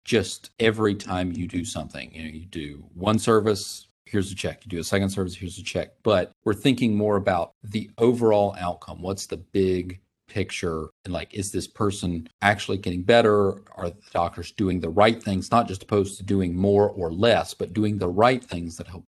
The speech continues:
manage the patient's overall health? And that's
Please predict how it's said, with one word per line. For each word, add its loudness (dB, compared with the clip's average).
manage 0
the -8
patient's -10
overall -4
health? -4
And 0
that's 4